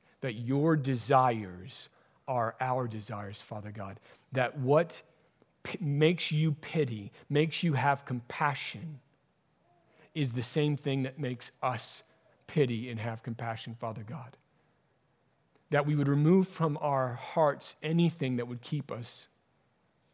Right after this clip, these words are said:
anything that would stand in the way from us displaying the beauty and the worth of Jesus Christ. We have the greatest hope in the universe. There has never been anything like this.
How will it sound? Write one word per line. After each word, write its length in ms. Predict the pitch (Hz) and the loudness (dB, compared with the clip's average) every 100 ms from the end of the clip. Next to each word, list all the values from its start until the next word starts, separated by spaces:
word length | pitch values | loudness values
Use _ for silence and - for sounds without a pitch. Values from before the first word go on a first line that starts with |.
| _ _ _ _ - | _ _ _ _ -2
anything 340 | 175 185 185 | 2 4 4
that 60 | 151 | 2
would 80 | 139 | 0
stand 400 | - 165 165 156 | -4 0 2 2
in 60 | |
the 80 | 139 | 2
way 440 | 123 131 120 113 - - - | 2 2 0 -4 -10 -20 -6
from 200 | 131 127 | -2 0
us 240 | 120 - - _ 123 | -2 -4 -18 _ -6
displaying 720 | 131 - - 143 147 147 147 | -4 -4 -4 2 4 6 4
the 80 | 123 | 0
beauty 520 | 110 135 156 160 - | -2 0 2 2 0
and 140 | 135 | -2
the 60 | 123 | -2
worth 380 | 123 131 131 - | -2 -2 -4 -8
of 100 | 117 | -8
Jesus 400 | 127 120 123 - | -6 -6 -8 -10
Christ. 520 | - 127 120 - - _ _ _ _ _ _ _ _ _ _ _ _ _ _ _ _ - | -12 -12 -14 -18 -20 _ _ _ _ _ _ _ _ _ _ _ _ _ _ _ _ -2
We 180 | 143 143 | 0 2
have 300 | 131 127 123 | 2 -2 -4
the 80 | |
greatest 720 | 117 120 127 131 135 123 - - _ | -6 -4 -2 0 -2 -6 -12 -20 _
hope 420 | - 120 113 - - _ _ - | -8 -6 -6 -10 -20 _ _ -12
in 140 | 120 | -8
the 80 | 107 | -8
universe. 600 | 107 120 110 104 107 - - _ - | -6 -6 -6 -8 -12 -14 -20 _ -8
There 140 | 120 | -6
has 160 | 110 117 | -4 -2
never 480 | 120 139 143 143 - - _ | 0 2 2 0 -2 -18 _
been 160 | 131 127 | -2 0
anything 380 | 139 139 143 123 | 0 0 -2 -2
like 360 | 127 147 160 | 0 0 0
this. 240 | 175 165 | -4 -6